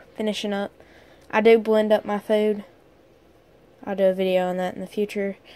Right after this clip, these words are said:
Um, oh, I don't wanna focus.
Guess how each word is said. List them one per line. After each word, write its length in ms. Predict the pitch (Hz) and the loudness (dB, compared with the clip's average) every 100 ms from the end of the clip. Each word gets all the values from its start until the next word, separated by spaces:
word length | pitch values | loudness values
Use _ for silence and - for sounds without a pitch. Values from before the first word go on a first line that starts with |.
| - - - _ _ | -20 -20 -20 _ _
Um, 440 | 208 196 185 185 180 - _ _ _ _ _ _ _ _ _ _ _ _ _ _ _ _ _ _ _ _ _ _ _ _ _ _ _ _ _ _ _ 381 | -10 -8 -8 -10 -14 -20 _ _ _ _ _ _ _ _ _ _ _ _ _ _ _ _ _ _ _ _ _ _ _ _ _ _ _ _ _ _ _ -14
oh, 220 | 359 349 | -10 -8
I 80 | 320 | -10
don't 280 | - 233 220 | -12 -14 -14
wanna 120 | 214 | -14
focus. 680 | - - - 202 - - | -10 -12 -12 -16 -16 -20